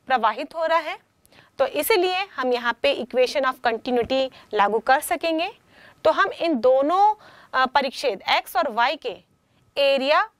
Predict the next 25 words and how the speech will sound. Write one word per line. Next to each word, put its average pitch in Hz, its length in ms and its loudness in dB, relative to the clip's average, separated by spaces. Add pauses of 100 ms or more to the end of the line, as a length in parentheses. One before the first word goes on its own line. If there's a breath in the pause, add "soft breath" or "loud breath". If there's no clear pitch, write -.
और 247 160 -2
वेग 269 420 -2
को 185 180 -8 (220)
यदि 233 220 0
गुणा 240 340 2
करते 233 340 -4
हैं 262 220 -10 (160)
तो 294 100 4
वो 285 220 2
एक - 260 -4
नियत 285 380 0
राशि 254 320 -2
मिलेगी, 190 500 -8 (360 loud breath)
या 320 140 4
बोल 294 220 2
सकते 339 280 -4
हैं 320 220 0
एक्स - 220 -6
और 349 180 0
वाई 262 280 0
में 285 240 -8 (300 soft breath)
यदि 254 320 -2
एरिया 320 380 2
और 285 120 -2
वेग 269 320 -6